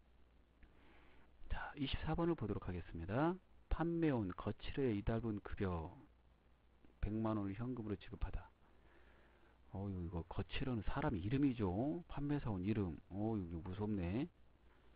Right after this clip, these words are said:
아, 급여는 급여 쓰는 거죠. 그래서 급-, 급료가 나갈 때 판매 관리 쪽에 나가는 거는 급여고, 음, 만약에 공장이 있다라고 그런다면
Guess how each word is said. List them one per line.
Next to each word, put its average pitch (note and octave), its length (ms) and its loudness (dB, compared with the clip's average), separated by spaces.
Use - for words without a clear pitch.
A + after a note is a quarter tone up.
아, A#2+ 120 -2
급여는 C#3 1300 2
급여 - 320 0
쓰는 F3+ 180 2
거죠. C#3 400 4
그래서 D3 400 -4
급-, - 400 -14
급료가 E3+ 480 4
나갈 A#2 260 2
때 G2 500 0
판매 E3 1040 0
관리 C3+ 300 -4
쪽에 C3 240 -2
나가는 A2 360 0
거는 G#2+ 600 0
급여고, A2 720 0
음, G2+ 220 -10
만약에 A2+ 300 0
공장이 C3 500 0
있다라고 F#2+ 680 -6
그런다면 A2 840 -2